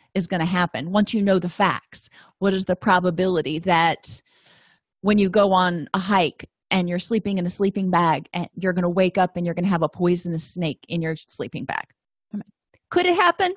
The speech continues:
Yeah. What's the probability? Pretty slim. You may have a snake, but it's probably not gonna be a poisonous one because there aren't that many poisonous snakes.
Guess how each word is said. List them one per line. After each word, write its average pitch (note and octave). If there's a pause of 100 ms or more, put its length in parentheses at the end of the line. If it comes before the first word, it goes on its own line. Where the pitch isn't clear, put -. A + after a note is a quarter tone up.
(160)
Yeah. F#3+ (480)
What's D4+
the F#3+
probability? B3 (360)
Pretty G4+
slim. - (280)
You B3+
may C4
have D4
a F#3
snake, - (380)
but C4+
it's C4+
probably D#4
not B3
gonna C4
be C4
a B3
poisonous C4
one E3+
because G#3+
there A3
aren't G#3+
that -
many G#3
poisonous F#3
snakes. -